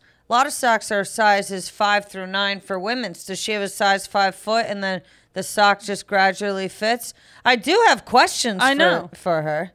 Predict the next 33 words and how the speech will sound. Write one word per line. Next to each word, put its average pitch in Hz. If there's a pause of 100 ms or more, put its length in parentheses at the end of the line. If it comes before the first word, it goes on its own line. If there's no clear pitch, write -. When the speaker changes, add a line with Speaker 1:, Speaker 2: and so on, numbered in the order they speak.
Speaker 2:
I 269
know. 294 (460)
But 330
I 403
don't, 466
I 370
see, 415
the 415
thing 403
is, 392
is 359
that 370
I 359
don't 427
wanna 370
have 269
questions 185
about 175
this 196
kind 165
of 156
stuff. - (260)
Because 359
in 359
what 381
scenario? 330
<laughs> 240
Speaker 1:
Would 392
you -
need 294
to 392
do 508
this? 220